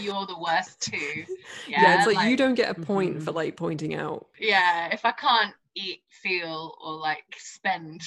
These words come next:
Speaker 1: <laughs> this energy you're giving me, I don't, I don't need it. Um,
Speaker 2: Yeah.
Speaker 1: but yeah, so I think he's, he's, he can be a little bit antiquated in that way, but in, in a way where everyone's, like, in on it. But I think also, like, as you said, oftentimes, like, I'll sort of do a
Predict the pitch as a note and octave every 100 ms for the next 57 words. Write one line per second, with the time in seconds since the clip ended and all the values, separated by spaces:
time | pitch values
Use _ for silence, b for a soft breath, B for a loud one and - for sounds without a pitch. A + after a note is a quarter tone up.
0 | - A3 A#3+ G#3 G#3 E3 E3+ E3 E3 D#3+
1 | E3+ D#3+ D#3 - D#3 D3+ D3+ D#3+ D#3 D#3+
2 | D3 C3+ C3+ - - D#3 F3 C3+ C#3 E3+
3 | E3 B B _ _ F#3 D#3+ - - -
4 | G#3+ G3 D#3+ - G3+ G3+ A3+ - A3+ G#3
5 | G3+ _ G#3+ G#3+ G#3 G#3+ C#4 B3+ G#3+ -
6 | G3+ F#3 - G3 - F3 E3 E3+ E3 E3
7 | - D#3 D#3 D#3 _ D#3+ E3 D#3+ - E3+
8 | D#3+ E3 D3+ D#3 D3 C#3+ D#3 C#3+ C#3+ _
9 | - _ _ F3 F3 G3 C4+ - _ F3+
10 | D3+ - _ _ _ _ G3 G#3+ - _
11 | - _ _ G3+ G3 - D#3+ D#3 - E3
12 | D3+ D#3+ D#3+ C#3 - - _ _ _ _
13 | _ _ _ _ F#3+ - F3+ E3+ E3 E3+
14 | E3+ E3 E3 E3 D#3+ - D#3+ D#3 D#3